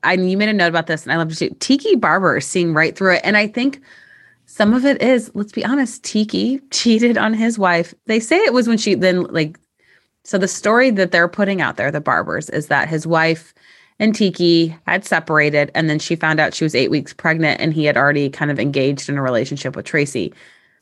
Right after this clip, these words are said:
The truth is, and there's a <laughs> lot of articles that support this, he actually engaged in kind of an affair a little bit earlier, and it wasn't until his wife was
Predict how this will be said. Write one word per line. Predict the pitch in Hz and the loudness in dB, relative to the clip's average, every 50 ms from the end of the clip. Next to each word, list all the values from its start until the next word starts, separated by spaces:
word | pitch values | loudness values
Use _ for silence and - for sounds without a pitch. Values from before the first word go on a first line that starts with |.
| _ _ | _ _
The | - 165 | -4 -4
truth | 160 160 - - - 254 294 339 330 294 - - | -4 -4 -8 -6 0 2 4 4 4 2 0 0
is, | - 175 165 160 160 160 - | 0 2 2 2 2 0 -2
and | - 170 | -2 -2
there's | 160 165 | -2 -2
a | 202 | 0
<laughs> | 190 | 0
lot | 185 247 202 196 | 0 2 2 2
of | 277 208 | 2 2
articles | 214 214 220 233 226 226 214 | 2 0 0 0 0 0 0
that | 214 220 - | 0 -4 -4
support | - 202 - - 220 208 190 202 | -4 -6 -2 0 0 0 0 2
this, | - 147 135 143 160 - - - _ _ _ _ _ _ _ _ _ _ _ _ _ _ _ _ _ _ _ _ _ _ _ _ _ _ - | 2 2 2 2 0 -4 -12 -20 _ _ _ _ _ _ _ _ _ _ _ _ _ _ _ _ _ _ _ _ _ _ _ _ _ _ -16
he | 185 - - 226 233 220 | -8 -4 0 2 2 4
actually | 196 190 196 - - - 202 190 190 190 185 190 202 202 - - | 2 2 0 -2 -4 -2 0 0 2 2 2 2 2 0 -2 -2
engaged | - 190 180 165 170 170 170 165 165 160 - - | -2 -2 0 2 2 4 4 2 0 -2 -4 -6
in | 170 160 | -4 -4
kind | 156 165 160 151 | -2 -2 -2 -2
of | 151 151 | 0 -2
an | 156 147 | -2 -4
affair | 147 - 156 147 143 | -2 -2 0 0 2
a | 139 | 2
little | 143 143 143 | 0 -2 -2
bit | 143 - - - | -4 -6 -8 -4
earlier, | - - 190 185 180 165 151 143 139 131 - - - | 0 2 2 4 4 4 4 4 4 2 2 -2 -2
and | - 151 147 143 143 131 135 - _ _ _ _ _ - | -2 0 0 0 0 -4 -6 -10 _ _ _ _ _ -4
it | - 170 143 135 156 - _ - | -2 -2 -2 -2 -6 -10 _ -6
wasn't | 151 165 170 175 196 - | -2 0 0 0 0 -2
until | 101 165 160 170 160 | -2 -2 -2 0 0
his | 156 143 147 | 0 0 0
wife | 151 139 131 135 - | 0 0 0 0 -2
was | 123 135 139 | -4 -6 -6